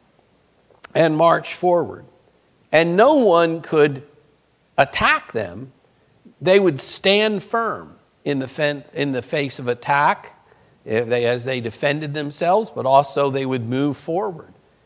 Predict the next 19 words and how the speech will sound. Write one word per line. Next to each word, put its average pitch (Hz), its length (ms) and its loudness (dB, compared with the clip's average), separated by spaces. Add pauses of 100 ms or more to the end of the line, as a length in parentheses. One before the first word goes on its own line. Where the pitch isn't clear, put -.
in 117 140 -6
attack. 117 640 -10 (480)
And 151 120 2
it 165 40 0
was 156 180 -4
called 160 360 4
the 143 60 -4
famous 175 640 -2
Macedonian 139 960 -4
phalanx. 123 880 -10 (500)
And 147 160 -4
Philip 302 420 2
was 165 200 0
the 143 100 -2
one 151 260 -2
who 147 200 -4
got 160 400 0
that 160 280 -2
going, 160 480 -4